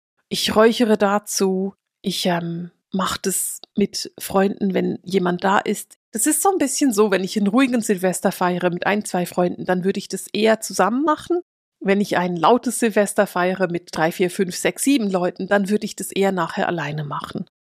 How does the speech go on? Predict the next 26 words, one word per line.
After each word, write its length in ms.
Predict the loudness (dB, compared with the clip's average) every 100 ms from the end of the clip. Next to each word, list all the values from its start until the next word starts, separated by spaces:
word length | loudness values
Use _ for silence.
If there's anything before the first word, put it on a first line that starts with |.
| _
Für 160 | 2 4
mich 160 | 6
ist 180 | 2 0
das 140 | -4 -2
Ritual 500 | -2 -2 0 0 2
einfach 300 | 0 -2 -2
sehr 180 | -2
persönlich 800 | 0 0 4 4 4 2 -2 -2
und 500 | -2 -2 -2 -6 -12 _ _ _
da 180 | 2 2
brauche 380 | 6 4 6 2
ich 240 | 0 -4 0
schon 320 | 0 0 2
irgendwo 400 | 0 0 -2 0
eine 200 | 0 0
tiefe 320 | -2 -2 0
Verbindung 500 | 0 0 2 2 0
mit 140 | -2
meinem 200 | -2 -2
Gegenüber, 500 | 0 -2 0 0 0
dass 200 | 0 -4
ich 120 | -8 -4
das 280 | -4 -4
zusammen 480 | -6 -2 -2 -2 -4
machen 340 | -6 -6 -6 -6
möchte. 480 | -8 -12 -10 -10